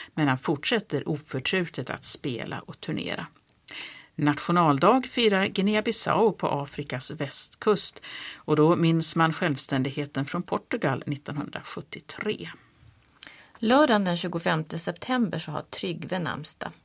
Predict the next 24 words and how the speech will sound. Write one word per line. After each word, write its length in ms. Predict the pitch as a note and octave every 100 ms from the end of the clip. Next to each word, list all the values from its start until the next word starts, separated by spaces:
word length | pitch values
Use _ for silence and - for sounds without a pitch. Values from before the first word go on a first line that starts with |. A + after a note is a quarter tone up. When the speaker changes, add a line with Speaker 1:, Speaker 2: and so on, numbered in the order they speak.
| - - -
Speaker 2:
Och 320 | - - -
som 100 | F3+
man 100 | F3+
kanske 260 | F3 F3 F3
kan 200 | F#3+ F#3
ana 360 | A#3+ G3 G3+ C#4+
så 140 | A3+
är 80 | F#3+
namnet 420 | F3 D#3 D#3 E3+
vanligare 580 | F3+ D#3+ D#3 G3+ F#3+ F3+
i 80 | -
Norge 480 | E3 F#3 G3 E3 -
än 280 | - - -
i 60 | -
Sverige. 600 | - F#3 G3 F#3+ - - _ _ - - - - _
F 240 | - B3 -
N:s 200 | B3+ B3+
första 340 | A#3+ - F#3+
generalsekreterare 1300 | F#3 F#3+ F#3+ G#3 E3+ - F#3 - F3+ B3 A3 F3+ F3+
var 100 | E3
norrman 540 | E3 D3+ - D#3+ F2 -
och 80 | F3+
hette 280 | G3 -
Tryggve 600 | F#3 - G3+ F#3+ E3 E3+